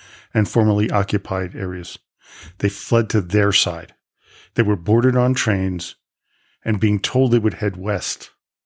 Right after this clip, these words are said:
Instead, they were sent to the Soviet Union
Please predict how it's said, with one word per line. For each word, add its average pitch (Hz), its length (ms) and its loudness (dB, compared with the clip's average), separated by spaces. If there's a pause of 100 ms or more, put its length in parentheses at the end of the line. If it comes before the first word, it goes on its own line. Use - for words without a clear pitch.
(840)
Instead, 104 760 0 (420)
they 117 80 2
were 104 100 2
sent 110 300 0
to 113 80 -4
the 98 100 -2
Soviet 110 420 0
Union 95 400 0